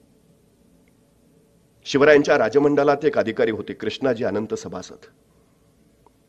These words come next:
त्यांनी या राज्याभिषेकाचं वर्णन केलंय, अनेक वाक्य लिहिलंय, ते आमच्या काळजात कोरून ठेवण्यासारखं आहे. काय म्हणतायत सभासद? सभासद लिहितात,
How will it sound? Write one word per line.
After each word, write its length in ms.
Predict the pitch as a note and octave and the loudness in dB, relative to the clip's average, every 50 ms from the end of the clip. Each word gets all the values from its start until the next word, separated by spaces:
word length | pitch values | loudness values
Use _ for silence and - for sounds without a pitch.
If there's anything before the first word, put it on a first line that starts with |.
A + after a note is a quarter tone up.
| _ _ _ - | _ _ _ 2
त्यांनी 160 | C#3+ D3+ E3 | 4 6 6
या 80 | E3 D3 | 6 6
राज्याभिषेकाचं 720 | C3+ B2 A#2 D#3+ D3+ D3+ B2+ - E3 - D3+ D3+ - D#3 | 4 2 4 4 4 4 4 -2 -2 0 0 2 2 2
वर्णन 280 | A2+ A2+ A#2 C#3 D3 B2 | 2 2 2 2 2 2
केलंय, 420 | G#2+ - F#2+ - - - - - _ _ _ _ _ _ _ _ _ _ _ _ _ _ _ _ _ _ _ _ _ _ _ _ _ _ _ _ _ _ _ _ _ _ _ _ _ _ _ _ _ - | 0 -4 -10 -12 -14 -16 -20 -20 _ _ _ _ _ _ _ _ _ _ _ _ _ _ _ _ _ _ _ _ _ _ _ _ _ _ _ _ _ _ _ _ _ _ _ _ _ _ _ _ _ -4
अनेक 240 | C3 D#3 E3 - B2 | -2 -2 -2 -2 -2
वाक्य 340 | C3 D3+ - - - D3+ B2 | -6 -6 -6 -4 -4 -2 -2
लिहिलंय, 300 | G2+ F#2 F#2+ F2+ F#2 - - _ _ _ _ _ _ _ _ _ _ _ _ _ _ _ _ _ _ _ _ - - | -4 -6 -12 -12 -14 -16 -20 _ _ _ _ _ _ _ _ _ _ _ _ _ _ _ _ _ _ _ _ -2 -2
ते 40 | |
आमच्या 200 | B2 B2 - C#3+ | -2 0 0 -2
काळजात 380 | - - C#3 A#2+ B2 A#2 E3 D3+ - - | -2 0 -2 -2 -2 0 -4 -4 -4 -4
कोरून 240 | - A#2+ B2 C#3 C#3+ | -6 -4 -2 -2 -4
ठेवण्यासारखं 640 | C3 - A2 F#2 G2+ G2+ F#2 - - - - - - | -4 -6 -6 -4 -4 -4 -6 -6 -14 -18 -18 -20 -20
आहे. 280 | - - - _ _ _ _ _ _ _ _ _ _ _ _ _ _ _ _ _ _ _ _ _ _ _ _ _ _ _ _ _ - - - - _ - - | -20 -20 -20 _ _ _ _ _ _ _ _ _ _ _ _ _ _ _ _ _ _ _ _ _ _ _ _ _ _ _ _ _ -20 -20 -20 -20 _ -8 0
काय 120 | B2+ C#3+ D3+ | 4 4 4
म्हणतायत 320 | D3 D3+ C#3+ D3+ D3 C#3 | 6 4 2 0 -2 -2
सभासद? 440 | - - A#2+ A2 A2+ A2 - C#3+ C#3 | -2 -4 -2 -2 -2 -2 -2 -6 -6
सभासद 440 | - - A#2 G#2+ A#2+ - - A2 - | -4 -6 -2 -2 -2 -4 -4 -10 -10
लिहितात, 380 | A2 G#2+ A2+ - - B2 - | -10 -12 -10 -6 -6 -6 -6